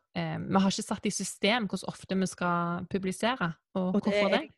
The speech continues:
Speaker 2: så glad for. Det er litt fordi at, eh, vi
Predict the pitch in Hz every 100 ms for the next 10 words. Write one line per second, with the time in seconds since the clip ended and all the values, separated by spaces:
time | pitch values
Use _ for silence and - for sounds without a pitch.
0 | _ - - 302 302 302 269 285 - -
1 | 180 - - - _ 254 269 302 - _
2 | - 294 220 233 254 - 214 214 - _
3 | _ 208 202 208 214 214 208 - _ _
4 | _ 226 214 208